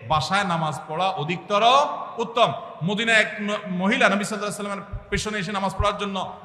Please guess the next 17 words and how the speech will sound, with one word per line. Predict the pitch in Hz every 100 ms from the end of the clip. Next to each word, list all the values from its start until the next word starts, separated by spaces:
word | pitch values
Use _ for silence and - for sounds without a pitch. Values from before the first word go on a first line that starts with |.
| 165
মসজিদে | 185 214 208
নবী | 196 196 190 -
নামাজ | 185 190 175
এক | 180 185
রাকাতে, | 185 190 190
এক | 190
হাজার | 202 202
রাকাতে | 196 190
সওয়াব। | 175 196 170 - - -
নবীজিকে | 180 196 202 202
যখন | 185 190
বলেছেন, | 180 185 190 180
নবীজি | 185 185
বলেছেন, | 180 175 180
"তুমি | 156 180
তোমার | 180 180
বাসায় | 135 165 175